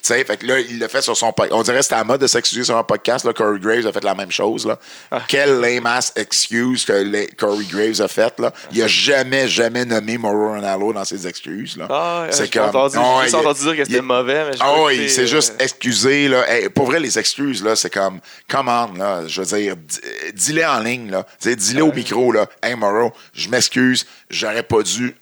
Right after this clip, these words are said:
Speaker 1: faire ça, puis passe à autre chose.
Speaker 2: Ouais.
Speaker 1: Le monde va te respecter bien plus.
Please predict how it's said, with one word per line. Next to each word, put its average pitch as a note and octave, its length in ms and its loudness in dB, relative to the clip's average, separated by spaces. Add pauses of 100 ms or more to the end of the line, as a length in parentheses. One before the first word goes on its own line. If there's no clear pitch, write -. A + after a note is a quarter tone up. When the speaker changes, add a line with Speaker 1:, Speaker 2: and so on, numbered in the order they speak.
(100)
Speaker 1:
faire F#2 280 -4
ça, C#3+ 160 0
puis - 200 -14 (140)
passe - 260 2
à C#3 80 2
autre C3+ 140 -2
chose. D#3 320 0
Speaker 2:
Ouais. A#2+ 280 -6
Speaker 1:
Le A2 120 2
monde D#3 200 2
va B2+ 120 0
te F2+ 60 -6
respecter A#2+ 440 0
bien B2+ 260 0
plus. - 360 -2